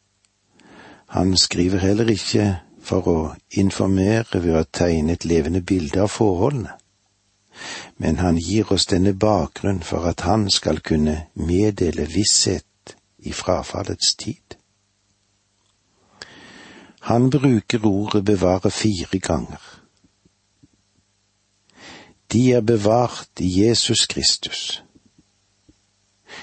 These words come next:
Gud er den som bevarer. Og hvis du slår opp og ser i vers enogtyve, så står det slik der: «Hold dere i Guds kjærlighet.»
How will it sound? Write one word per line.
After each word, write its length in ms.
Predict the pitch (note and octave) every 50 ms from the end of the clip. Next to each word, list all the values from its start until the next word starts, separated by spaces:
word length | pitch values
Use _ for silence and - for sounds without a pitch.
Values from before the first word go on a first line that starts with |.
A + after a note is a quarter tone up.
| - _ _
Gud 480 | - - G#2+ B2 C#3 C#3 B2 - _ - - -
er 120 | A2 A2
den 220 | G2 F#2+ E2 D#2
som 220 | - - D2 C#2 C2+
bevarer. 640 | - B1+ C2 - - - - - - - - - - - _ _ _ - _ _ - _ _ _ _ - _ _ _ _ _ - _ _ _ _ _ _ _ - _ _ _ - - - - - - - - _ _
Og 100 | - F2
hvis 200 | F#2 G2 F#2 -
du 140 | - G2 F#2
slår 360 | - - - - G2+ F#2 F#2+
opp 260 | G#2 G#2+ - _ -
og 80 | G2+ -
ser 400 | - - G2 G2+ A#2 A2+ - G2
i 120 | F#2+ F#2+ F2+ E2+ E2+ F2+ -
vers 320 | - F#2 F2+ - - - -
enogtyve, 760 | - F2+ F2+ F#2+ G#2 G2+ - - - G#2+ F#2 E2+ F2+ A2 B2
så 140 | - - F#2
står 220 | - - F2+ D#2+
det 120 | D#2 E2 - -
slik 320 | - A2 C3 - - -
der: 160 | - C#2 - - _ _ _ _ _ _ _ - - - - - - - _ _
«Hold 420 | - - - A2+ B2+ C#3 C#3+ C3 A#2+ - _ _
dere 220 | G2+ G2+ F2 E2+ F2
i 220 | F#2+ G#2 G#2 G2+ -
Guds 400 | - A2+ - - - - - - - _ - _ -
kjærlighet.» 880 | - A2 F#2 E2+ - - F2+ A#2 A2+ - - - - _ _ - -